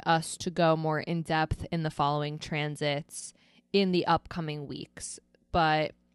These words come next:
just so you know what's coming now, we will discuss them now. The next thing that happens during Taurus season is the lunar eclipse in Scorpio. This happens on May fifth at one thirty-three P M Eastern Standard Time. So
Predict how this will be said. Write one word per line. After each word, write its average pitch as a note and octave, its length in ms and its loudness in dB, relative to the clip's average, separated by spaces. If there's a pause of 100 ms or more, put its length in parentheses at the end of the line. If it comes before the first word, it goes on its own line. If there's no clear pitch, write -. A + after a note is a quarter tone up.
(320)
just F#3 220 0
so G3+ 80 2
you F#3 160 2
know F3+ 160 2
what's E3+ 200 0
coming D#3 260 -6
now, C#3+ 220 -2
we D3 120 -4
will C#3+ 180 0
discuss C#3+ 360 -6
them D#3 160 -8
now. - 280 -6 (580)
The G3 200 -6 (140)
next G3+ 400 2
thing A3+ 140 4
that G3+ 120 4
happens F#3 380 2
during E3+ 220 0
Taurus D#3+ 360 2
season D#3+ 460 -2 (420)
is G#3 360 6
the F3+ 200 4
lunar F3+ 320 6
eclipse - 520 -4
in E3+ 160 -4
Scorpio. E3 960 4
This D#3+ 380 0
happens E3+ 560 0
on E3 320 4
May D#3 340 2
fifth F3 520 0
at E3 200 0
one E3 240 2
thirty-three E3 560 0
P F#3 320 -4
M E3 260 -2 (100)
Eastern D#3+ 420 -6
Standard D3 340 -4
Time. F#3 400 0 (560)
So G#3+ 640 8